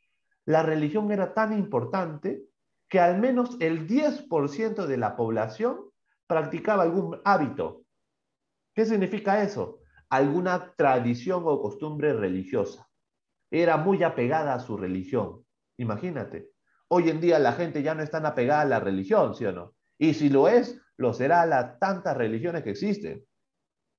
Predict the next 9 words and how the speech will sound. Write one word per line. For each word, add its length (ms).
Pero 200
en 100
aquel 260
entonces 380
la 120
gente, 320
imagínate, 680
pues, 200
¿no? 220